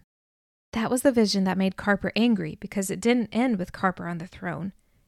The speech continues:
It ended with someone who Carper had never met. "Yeshua."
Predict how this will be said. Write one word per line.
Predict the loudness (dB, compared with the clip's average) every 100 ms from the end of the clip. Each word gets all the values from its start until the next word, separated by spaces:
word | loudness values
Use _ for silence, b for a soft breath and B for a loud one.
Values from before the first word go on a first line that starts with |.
| _
It | -6 2
ended | 4 4 4 2
with | 0
someone | 2 4 6 6
who | 4
Carper | 2 2 2 0
had | -2 -4
never | -6 -6
met. | -4 -4 -8 -18 _ _ _ _ _ _ _ _
"Yeshua." | -6 -4 -4 -4 -4